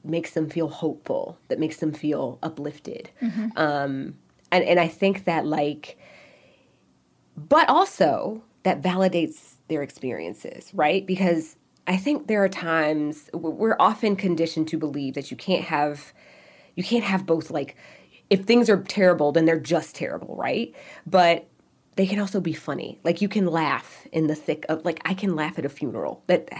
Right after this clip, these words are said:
Speaker 1: I've actually been at a funeral where the preacher cracked a joke and we all just busted out laughing.
Speaker 2: Yeah.
Speaker 1: And it was the best moment of the
Speaker 2: Yeah.
Speaker 1: funeral, you
Speaker 2: Yeah.
Speaker 1: know? There, there is light.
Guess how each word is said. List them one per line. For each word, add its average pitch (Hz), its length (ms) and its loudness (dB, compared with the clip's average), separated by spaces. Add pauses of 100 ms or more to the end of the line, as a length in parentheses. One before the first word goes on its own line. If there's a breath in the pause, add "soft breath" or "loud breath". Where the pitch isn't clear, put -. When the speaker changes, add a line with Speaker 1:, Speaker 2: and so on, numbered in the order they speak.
Speaker 1:
I've 156 280 0
actually 175 400 -2
been 160 200 2
at 160 100 2
a 160 60 2
funeral 147 540 -2
where 143 340 0
the 143 120 -8
preacher 143 280 -6
cracked 139 260 -8
a 135 40 -14
joke 127 260 -6
and 143 140 -6
we 147 100 -6
all 123 140 -6
just 135 220 -16
busted 139 280 -12
out - 100 -8
laughing. 208 400 -8
Speaker 2:
Yeah. 208 280 -2
Speaker 1:
And 262 120 10
it 262 100 6
was 226 180 6
the 240 160 6
best 220 500 0
moment 180 480 4
of 208 60 -2
the - 0 -
Speaker 2:
Yeah. 196 420 4
Speaker 1:
funeral, 311 480 0
you 226 140 0
Speaker 2:
Yeah. - 60 2
Speaker 1:
know? 190 300 4 (380 loud breath)
There, 220 540 4
there 180 240 4
is 185 180 2
light. 175 520 2